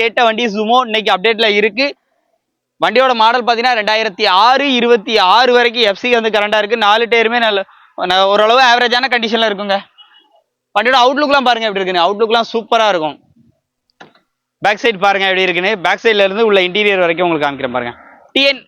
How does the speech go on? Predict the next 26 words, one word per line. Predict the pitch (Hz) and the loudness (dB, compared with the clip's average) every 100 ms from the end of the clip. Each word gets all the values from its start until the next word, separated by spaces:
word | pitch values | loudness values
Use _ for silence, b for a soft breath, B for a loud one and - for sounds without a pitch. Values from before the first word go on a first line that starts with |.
| 190 | -2
ஐம்பத்தி | 240 269 277 254 | 0 -2 0 0
ஒன்பதுங்கிற | 233 254 254 240 226 | 0 0 2 2 0
ரெஜிஸ்ட்ரேஷன்ல | 233 214 226 226 214 | 0 -2 -2 0 0
இருக்கு. | 220 226 | 0 0
And | 214 180 | -2 -2
ஃபால் | 202 254 233 | 0 0 -2
சீலிங் | 269 247 233 | -2 0 0
ஒர்க்லாம் | 226 240 | 0 0
வந்து | 233 214 | 0 -2
பண்ணிருக்காங்க. | 214 208 214 214 233 196 | -2 0 0 0 -2 0
டாப்ல | 208 233 | 0 2
எல்லாம் | 226 214 | 2 2
பாருங்க, | 208 214 - | 0 -2 -4
சூப்பரா | 214 220 196 | 0 2 0
இருக்கும் | 165 156 | 0 -4
வண்டி. | 143 135 _ _ _ _ _ _ _ _ 165 | -4 -8 _ _ _ _ _ _ _ _ -4
நிறைய | 214 254 | -2 0
பேர் | 269 247 | 0 -2
Sumo | - 254 294 269 | -2 2 4 2
வந்து | 254 277 | 2 0
இருக்கா | 233 226 254 208 | 0 0 -2 2
ப்ரோன்னு | 233 254 247 - | 2 2 0 -2
சொல்லி | 226 247 | -2 0
நிறைய | 196 208 220 | 0 0 0
பேர் | 226 196 | -2 -2
கேட்டுட்டே | 208 214 | -2 0